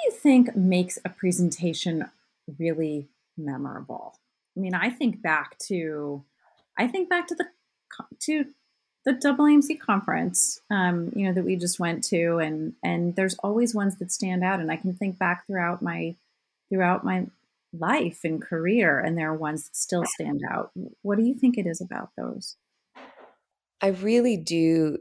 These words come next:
Speaker 2: think it's that magic of when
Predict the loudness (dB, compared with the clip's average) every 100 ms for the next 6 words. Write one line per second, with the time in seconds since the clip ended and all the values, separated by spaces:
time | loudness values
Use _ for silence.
0 | -10 -6 0 2 0 -4 -2 -2 -2 -2
1 | 0 0 0 -2 -4 -20 -20 _ -12 -2
2 | 0 0 -4 -20 _ _ _ _ -4 0
3 | 0 0 -4